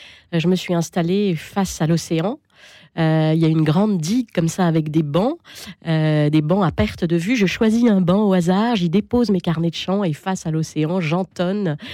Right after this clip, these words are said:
la mer qu'on voit danser. Oui, bon, je sais, c'est ringard, mais on s'en fout. Et là, il y a cinq, dix, quinze personnes qui viennent, qui prennent des carnets, qui chantent avec moi, une chorale s'improvise. Et là, je réalise que ma mission, ma mission, c'est une mission de joie.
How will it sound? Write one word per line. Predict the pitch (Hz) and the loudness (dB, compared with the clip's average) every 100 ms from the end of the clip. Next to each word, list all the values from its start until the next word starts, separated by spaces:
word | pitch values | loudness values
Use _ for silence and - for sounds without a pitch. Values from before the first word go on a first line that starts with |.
| - - | -16 -6
la | 151 160 | -2 -2
mer | 175 143 214 208 214 208 214 | -2 0 0 0 -2 -2 -4
qu'on | - 190 196 | -2 -2 0
voit | 208 | 2
danser. | 226 233 - 262 | 0 0 0 2
Oui, | 180 127 156 | 2 2 0
bon, | 120 139 | 0 -2
je | 127 | -2
sais, | - | -4
c'est | 143 135 | -4 -2
ringard, | 135 135 165 | 0 0 -2
mais | 143 | -2
on | 135 | -6
s'en | - | -8
fout. | 139 - 240 - - - 175 | -6 0 0 -2 -8 -10 -2
Et | 165 | 0
là, | 175 202 | 2 2
il | |
y | 156 | 0
a | |
cinq, | - 165 180 175 | -2 0 0 0
dix, | 151 151 196 202 - | -4 -4 -4 -6 -4
quinze | 196 208 190 - | -2 0 -2 -4
personnes | 180 - - 175 185 | -6 -4 -4 -4 -4
qui | - 160 | -4 -2
viennent, | 160 160 185 226 175 - - - | 2 2 2 -2 -6 -10 -16 -14
qui | 165 | -8
prennent | - 214 202 | -2 0 2
des | 170 | 0
carnets, | 165 165 151 170 | 0 -2 0 -2
qui | 202 165 | -2 -6
chantent | - 233 214 | -4 -2 0
avec | 170 175 - | 0 -2 -2
moi, | 190 220 | 0 2
une | 170 | 0
chorale | 156 208 214 214 | 2 2 2 0
s'improvise. | - 175 - 170 185 262 226 151 - - - - | -2 -4 -2 -2 -2 -2 -2 -4 -8 -18 -20 -2
Et | 185 | 2
là, | 170 208 247 220 | 2 2 2 2
je | 165 | 2
réalise | 160 165 170 208 226 | 2 2 2 0 -4
que | - | -2
ma | 165 | 0
mission, | 165 185 214 - 220 254 339 - - - - - - _ _ - 95 | 2 0 -2 -4 -4 -4 -6 -12 -20 -20 -20 -20 -20 _ _ -10 -2
ma | 147 | 0
mission, | 156 - 233 | 0 -2 -4
c'est | - - | -2 -2
une | 160 | 0
mission | 165 - 196 | 0 0 2
de | 165 | 2
joie. | 156 175 220 247 | 2 2 0 -2